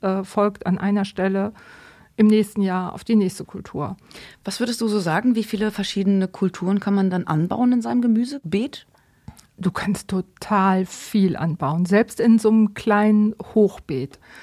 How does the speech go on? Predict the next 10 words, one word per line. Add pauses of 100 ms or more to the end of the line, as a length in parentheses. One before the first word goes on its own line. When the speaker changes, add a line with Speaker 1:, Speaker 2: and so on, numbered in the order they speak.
(440)
Speaker 1:
Weil
du
kannst
ja
im
März
schon
anfangen
mit
Radieschen.